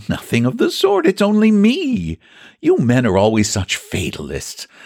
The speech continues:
I deferred my departure three whole weeks in order to come out in the same boat that I saw you were traveling by.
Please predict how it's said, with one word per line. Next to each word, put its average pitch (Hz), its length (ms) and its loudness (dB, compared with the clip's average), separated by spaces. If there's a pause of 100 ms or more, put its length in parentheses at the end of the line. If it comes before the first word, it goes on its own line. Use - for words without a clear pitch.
(140)
I 240 180 0
deferred 262 480 0
my 220 160 2
departure 233 540 0
three 240 340 -2
whole 262 340 0
weeks 294 380 -2
in 165 100 2
order 143 220 4
to 175 80 0
come 147 240 -2
out 127 220 0
in 202 120 4
the 214 80 2
same 180 440 0
boat 139 320 0
that 254 140 -4
I 226 160 2
saw 240 240 2
you 370 180 0
were 453 140 2
traveling 113 460 2
by. 73 420 -2